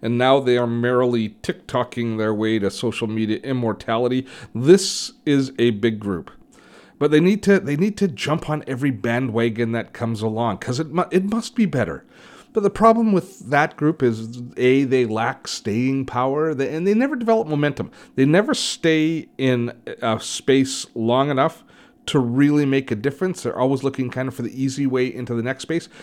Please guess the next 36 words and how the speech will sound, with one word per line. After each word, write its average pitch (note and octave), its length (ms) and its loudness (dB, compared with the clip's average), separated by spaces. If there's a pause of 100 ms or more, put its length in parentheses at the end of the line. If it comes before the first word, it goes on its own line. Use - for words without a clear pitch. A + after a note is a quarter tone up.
(140)
and D#3+ 160 2
they E3+ 160 8
are D3+ 100 4
always A#2+ 540 4
the G#2+ 80 -8
people A2+ 320 -4
who A#2 220 -2
are G#2+ 360 -2
advising B2 800 0
you A#2 240 2
and A#2+ 80 0
I G#2 400 -2 (280)
that G#2+ 200 -2
you A#2 140 4
have B2 360 -2
to A#2+ 160 4
embrace G#2+ 560 0
this A2+ 280 -2
technology A2 800 -4 (260)
or A#2+ 160 4
that A2+ 320 0
technology. G#2+ 840 -4 (280)
And G3+ 180 2
sometimes D4 440 2
they're G3+ 120 6
right. F2+ 300 -2
I A2+ 80 -4
mean, B2+ 180 -2
some D3+ 320 2
of G#3 80 4
the, F#3+ 240 -2 (160)
some D#3 260 -2
of G#3 60 -2
the G#3+ 80 2
social F3+ 320 -2
platforms A#2+ 680 -4